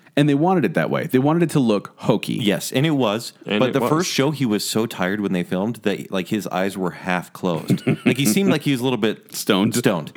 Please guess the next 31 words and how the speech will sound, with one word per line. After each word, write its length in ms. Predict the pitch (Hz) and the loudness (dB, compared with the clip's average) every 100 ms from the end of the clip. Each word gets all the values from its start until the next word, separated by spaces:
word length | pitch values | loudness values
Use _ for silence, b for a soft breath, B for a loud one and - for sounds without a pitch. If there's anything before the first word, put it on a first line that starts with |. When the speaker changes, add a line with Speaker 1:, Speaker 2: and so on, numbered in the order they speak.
| B B | B B
Speaker 2:
basically. 520 | 120 104 92 87 76 - B B | -2 -2 -4 -6 -8 -12 B B
And 140 | 135 | -2
so 120 | 123 143 | 0 0
they 100 | 117 | 0
did 160 | 165 | 0
the 80 | 156 | -2
show 180 | - 139 | 0 0
that 160 | 160 | 0
way, 180 | 92 101 | 0 0
and 140 | 101 101 | 0 0
then 60 | |
they 100 | 98 | -2
said, 300 | 87 92 85 - - | -2 -2 -4 -8 -6
"You 80 | 113 | -2
know, 80 | |
we 160 | 120 123 | 0 -2
actually 200 | 135 143 | -2 -4
have 60 | 120 | -6
to 60 | 95 | -8
keep 220 | - 98 | -6 -4
with 80 | 101 | -2
that 180 | 90 | -4
character. 520 | - 85 85 131 135 139 b b | -2 -4 -2 -2 -4 -6 b b
You 140 | 107 | 0
have 120 | 127 131 | 0 -2
to 60 | |
act 180 | 101 104 | -6 -2
like 160 | 107 - | -4 -4
you're 80 | |
half 380 | 85 95 92 110 | -6 -4 -6 -6
asleep 480 | - - - 92 85 | -10 -12 -4 -4 -4